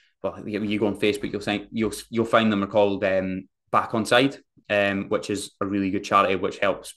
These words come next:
people with their mental well-being. There's another one, Andy's Man Club. You may have heard of that before. There are meetings that go on in pretty much every local area.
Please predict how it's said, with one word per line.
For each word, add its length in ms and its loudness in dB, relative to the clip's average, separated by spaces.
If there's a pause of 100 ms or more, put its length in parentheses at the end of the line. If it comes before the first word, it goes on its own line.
people 220 -4
with 80 -6
their 100 0
mental 240 -2
well-being. 460 2 (540)
There's 300 2
another 460 2
one, 300 -2
Andy's 320 -4
Man 260 4
Club. 240 2
You 100 -4
may 100 -2
have 100 -10
heard 160 -6
of 80 -16
that 200 2
before. 400 0
There 160 -4
are 60 -6
meetings 320 -6
that 100 -8
go 160 -2
on 420 -2
in 180 -4
pretty 180 -6
much 180 -6
every 160 -2
local 300 0
area. 380 4